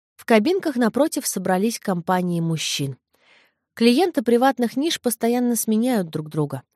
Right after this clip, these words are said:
Время от времени из-за штор высовываются чей-то локоть или нога.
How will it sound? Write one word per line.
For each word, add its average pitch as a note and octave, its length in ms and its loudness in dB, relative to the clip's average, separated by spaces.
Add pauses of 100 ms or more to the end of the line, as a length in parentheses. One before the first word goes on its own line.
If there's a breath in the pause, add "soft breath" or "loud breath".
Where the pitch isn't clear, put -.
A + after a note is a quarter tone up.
(320 soft breath)
Время A3 440 4
от G3 120 -4
времени A3+ 480 2
из-за F3+ 240 0
штор C4 360 2
высовываются F#3 720 0
чей-то F3 360 -2
локоть G3 420 -2
или D#3+ 120 -4
нога. D3+ 420 -4